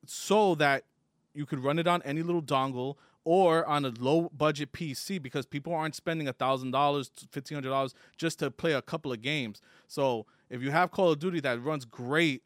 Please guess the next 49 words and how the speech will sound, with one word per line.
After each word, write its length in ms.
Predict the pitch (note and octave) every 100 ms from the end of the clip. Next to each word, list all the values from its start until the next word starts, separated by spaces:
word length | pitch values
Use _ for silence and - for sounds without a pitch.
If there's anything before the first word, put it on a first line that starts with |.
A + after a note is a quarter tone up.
| -
uh, 200 | B2 A2 -
over 240 | C#3 C#3
the 80 | A2+
cloud, 440 | - - C#3 C3+ A#2+
that 160 | G#2+
is, 140 | G#2 G2+
again, 280 | A2 A#2+
this, 160 | F#2+ G2
we're 80 | C3
talking 180 | F3 A#2
about 120 | G2+
years 320 | A2 B2 A#2
away 220 | A2+ A#2
when 140 | G#2+ G#2
they, 140 | G#2 B2
they, 180 | A#2+ -
you 120 | D3
know, 100 | B2+
there's 140 | G#2 A2
an 80 | A2
issue 220 | E3+ -
that's 220 | C3 A#2 -
not 200 | C#3+ B2
been 120 | A2+
solved 320 | - C#3+ A#2
yet. 180 | G#2+ G2+ _ _ _ _ _ _ _ _
Then 380 | E3 C#3 A3+ B3
I 100 | A3
could 200 | - F3
see 440 | - G3+ F3 D3 _ C#3
a 60 |
potential 500 | - D#3+ F3+ E3 -
of 80 | C#3+
them 260 | D3+ D3 C3+
going 200 | D3+ D3
to 60 |
Sony 540 | B2+ - D#3+ E3+ D3+ B2+
and 100 | A#2+
saying, 400 | C#3 B2 A2+ G2 _ _ _ _ _ _
you 100 | D#3
know, 160 | C#3+ B2
"Put 280 | - D#3+ D#3+
this 120 | D3+
shit 220 | - D3
on, 180 | C#3 C3+
on 380 | C3+ B2+ A#2 A2 _ _ - _ _ _
PlayStation 480 | E3 F#3 F3+ C#3 C3
or 60 | B2
we, 220 | B2